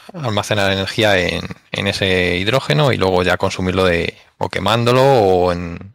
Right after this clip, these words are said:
una reacción redox más controlada, tipo batería o algo así.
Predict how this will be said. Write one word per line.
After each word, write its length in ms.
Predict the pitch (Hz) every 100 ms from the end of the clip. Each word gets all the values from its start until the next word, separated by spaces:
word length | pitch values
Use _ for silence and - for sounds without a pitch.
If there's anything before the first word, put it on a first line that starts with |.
| 101
una 160 | 98
reacción 600 | 98 92 98 92 92 92
redox 280 | 92 95 92
más 160 | 92 -
controlada, 460 | 90 90 90 90
tipo 360 | 92 - 90 85
batería 560 | 87 90 104 113 104
o 120 | 101 90
algo 140 | -
así. 220 | - -